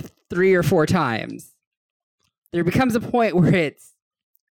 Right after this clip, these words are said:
the, the military units don't work the way you want them to.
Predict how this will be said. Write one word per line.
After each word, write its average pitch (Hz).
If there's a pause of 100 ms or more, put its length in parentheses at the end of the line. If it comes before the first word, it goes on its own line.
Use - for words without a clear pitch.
(140)
the, 165
the 151
military 185
units 180 (120)
don't 151 (160)
work 135 (100)
the 156
way 143
you 135
want 117
them 180
to. 247